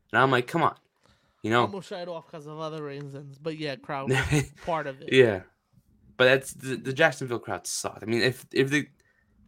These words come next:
Speaker 1: it really shows how different the crowds are between the States and, like,
Speaker 2: Mm-hmm.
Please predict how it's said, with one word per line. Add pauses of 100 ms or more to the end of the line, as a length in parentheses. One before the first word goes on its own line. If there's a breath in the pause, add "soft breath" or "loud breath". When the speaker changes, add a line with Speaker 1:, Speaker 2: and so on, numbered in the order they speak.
(240)
Speaker 1:
it
really
shows
how
different
the
crowds
are
between
the
States
and,
like,
Speaker 2:
Mm-hmm.